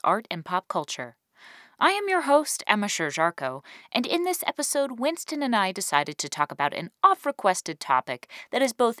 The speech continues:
inspiring and uplifting: Avatar: The Last Airbender. There's so much that we can all learn from this show, and it contains many messages that I believe are truly apt for this time, so I hope you enjoy and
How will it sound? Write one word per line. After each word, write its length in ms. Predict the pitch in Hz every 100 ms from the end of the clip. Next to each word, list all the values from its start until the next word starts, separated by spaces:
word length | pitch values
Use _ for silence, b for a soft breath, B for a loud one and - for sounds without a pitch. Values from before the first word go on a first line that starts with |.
| -
inspiring 760 | 233 220 - 320 311 294 294 - _ -
and 280 | 330 320
uplifting: 680 | 202 - 131 - 143 139 135 _ _ _ _ -
Avatar: 600 | 208 196 - 190 180 180
The 160 | 185 156
Last 340 | 127 123 -
Airbender. 600 | 123 117 - 95 - - - _ _ B B B B
There's 260 | 226 339 -
so 180 | 415
much 180 | 415 427
that 120 | 359
we 100 | 254
can 140 | 262 214
all 260 | - 185
learn 200 | 185 175
from 180 | 170 170
this 140 | 156 -
show, 340 | - 151 147 -
and 120 | 170
it 80 | -
contains 480 | 175 - 180 165
many 360 | 202 220 269 392
messages 500 | 359 302 - 277 269
that 120 | 240
I 120 | 220
believe 280 | 208 226 233
are 120 | 175
truly 520 | 170 - 214 247 269 254
apt 360 | 202 196 -
for 160 | - 175
this 240 | 180 208
time, 420 | - 185 165 156 160 B B B
so 160 | -
I 80 | 185
hope 300 | 202 - 339
you 100 | 294
enjoy 520 | 277 226 214 185 180 -
and 140 | 175